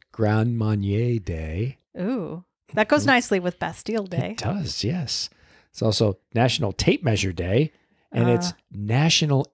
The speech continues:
Speaker 1: and International Nude Day.
Speaker 2: No.
Speaker 1: Yes.
Speaker 2: Take that look off your face. That is not happening.
Speaker 1: <laughs> Uh, all right. It's also,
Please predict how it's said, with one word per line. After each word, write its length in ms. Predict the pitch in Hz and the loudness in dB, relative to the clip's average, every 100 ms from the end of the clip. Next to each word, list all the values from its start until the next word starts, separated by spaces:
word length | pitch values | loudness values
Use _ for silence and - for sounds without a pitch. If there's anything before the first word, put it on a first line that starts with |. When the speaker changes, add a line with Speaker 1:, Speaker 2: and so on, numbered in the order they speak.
| - | -4
Speaker 1:
and 500 | 123 180 214 139 113 | 2 4 4 2 0
International 800 | 127 110 110 101 98 104 113 110 110 | -2 2 2 2 0 0 0 0 0
Nude 560 | 110 135 269 311 147 | 2 4 6 4 2
Day. 520 | 104 208 175 - - _ _ _ _ _ _ _ _ _ _ _ _ - | 0 0 -2 -8 -14 _ _ _ _ _ _ _ _ _ _ _ _ -8
Speaker 2:
No. 680 | 208 202 175 151 - 170 185 | -2 4 4 4 0 -4 -2
Speaker 1:
Yes. 640 | 160 277 277 - - - | 2 4 4 2 -2 -2
Speaker 2:
Take 180 | - 220 | 0 2
that 120 | 202 | 2
look 160 | 175 196 | 2 2
off 180 | 190 214 | 0 2
your 120 | 226 | -2
face. 680 | - 226 220 233 - - - - | 2 2 2 0 -6 -10 -12 -2
That 160 | 196 180 | 0 2
is 180 | 151 | -2
not 260 | 175 175 190 | 0 2 2
happening. 760 | 190 175 180 165 156 185 233 - | 2 0 0 -2 -2 -6 -10 -10
Speaker 1:
<laughs> 60 | - - - - _ - - - - - - | -12 -12 -12 -12 _ -18 -16 -16 -18 -12 -2
Uh, 1120 | 147 143 294 147 151 147 147 147 156 190 208 - _ - - - 440 | 0 2 2 2 2 2 2 2 4 4 2 -4 _ -14 -2 2 2
all 120 | 160 240 | 4 6
right. 240 | 208 131 294 - 269 - | 4 4 0 0 -4 -4
It's 100 | - | 2
also, 240 | 165 175 | 4 4